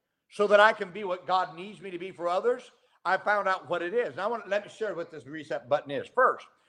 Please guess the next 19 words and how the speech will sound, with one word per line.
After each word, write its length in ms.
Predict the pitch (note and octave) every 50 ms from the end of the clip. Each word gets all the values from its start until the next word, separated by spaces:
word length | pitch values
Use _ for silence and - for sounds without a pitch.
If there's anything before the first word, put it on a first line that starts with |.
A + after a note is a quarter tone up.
| _ _ _
reading 320 | C3 D#3 G3 A#3 A#3+ A3
God's 300 | E3+ F3 F#3 F#3+ F3+ C3+
word 240 | D3+ F3+ F3 C#3+ A#2
daily 300 | D3 D#3+ D#3+ D3 C3 C#3+
is 200 | - E3+ D3+ A#2+
the 120 | C3+ C#3
reset 920 | C3 B2 C#3+ E3+ G3+ G3+ - - - F#3 F3 F3 F3+ - - - A2+ G#2
button 460 | - D#3 D3+ A#2+ - G2+ A2+ C3+ C#3+ -
that 240 | - C#3+ D3 C#3+ -
resets 540 | D3+ F#3 G3+ F#3+ - - G3+ F#3 F#3 F#3 - - - _ _ _ _ _ _ _ -
our 220 | E3 E3+ E3 D3+ - - - -
outlook 440 | A3 C4 - - G3+ G3 - -
on 140 | F#3+ F#3 F#3
life. 240 | F#3 F#3 F3 C3 - - _ _ _ _ _ _ _ _ _ _ _ _
Um, 280 | F3+ F3+ F3 E3 D#3+ D3+ - -
reading 440 | C#3 C3+ D#3 A3 C#4 C#4 C#4+ C4 G3+
God's 340 | - A3 A3 A3 A3+ - D#3 D#3+
word 400 | F3 G3+ G3 F#3+ E3+ D#3 B2+ A#2
daily 720 | D3+ F3 F#3 F#3+ F3 D3 C3+ C3+ C#3+ D#3 F3+ F3+ C#3 _